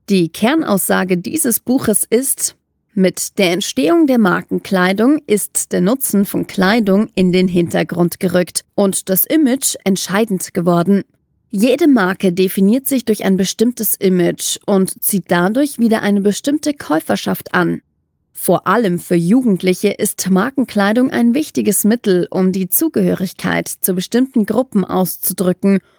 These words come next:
und sich von anderen Gruppen abzugrenzen. Wir sind gespannt und freuen uns zu hören, wie dir unsere Blinks gefallen.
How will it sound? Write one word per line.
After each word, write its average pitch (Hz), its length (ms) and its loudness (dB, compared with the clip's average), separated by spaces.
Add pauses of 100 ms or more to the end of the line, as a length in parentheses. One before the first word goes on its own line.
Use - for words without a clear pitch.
(120)
und 311 320 0
sich 196 260 -2
von 175 160 -2
anderen 226 480 2
Gruppen 208 460 0 (120)
abzugrenzen. 185 1000 -2 (1400)
Wir 247 140 2
sind 320 240 0
gespannt 294 600 -4
und 254 380 -2
freuen 233 380 2
uns 226 300 -2
zu 202 120 0
hören, 214 340 2
wie 196 80 0
dir 180 160 0
unsere 185 260 0
Blinks 175 420 0
gefallen. 170 600 -4